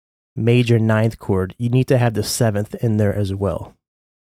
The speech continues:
So that's why the B is there. So C, E, G, B, D. That's a C major ninth chord. These are all chords that are very common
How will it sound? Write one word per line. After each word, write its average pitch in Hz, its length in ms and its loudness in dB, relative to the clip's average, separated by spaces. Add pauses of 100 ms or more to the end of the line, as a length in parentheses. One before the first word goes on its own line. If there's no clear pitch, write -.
(120)
So - 120 -2
that's 117 280 0
why 113 220 2
the 104 140 -2
B 107 320 -4
is 98 240 -6
there. 92 240 -8
So 107 180 -2
C, 127 580 -2
E, 113 340 -2
G, 104 540 -4 (720)
B, 107 400 -2 (140)
D. 101 340 -8 (120)
That's 110 200 -6
a 104 60 -6
C 120 420 -2
major 104 560 0
ninth 95 460 -6
chord. - 360 -12 (800)
These 170 180 2
are 170 100 4
all 127 260 2
chords 117 520 -2
that 110 260 0
are 107 280 -2
very 113 380 2
common 104 540 -2